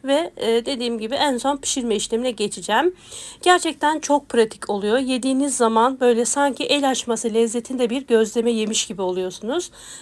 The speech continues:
Ben, e, bu tarifi çok seviyorum ve ara ara yapıyorum.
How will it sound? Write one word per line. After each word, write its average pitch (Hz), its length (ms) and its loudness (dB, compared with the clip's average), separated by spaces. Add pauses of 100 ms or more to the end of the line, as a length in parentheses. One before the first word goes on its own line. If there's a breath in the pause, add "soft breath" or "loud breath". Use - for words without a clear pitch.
(120 loud breath)
Ben, 330 380 4
e, 220 320 4 (100)
bu 294 360 -4 (180)
tarifi 220 440 4
çok 262 260 -2
seviyorum 220 540 0
ve 247 220 4
ara 240 220 6
ara 226 180 6
yapıyorum. 214 640 0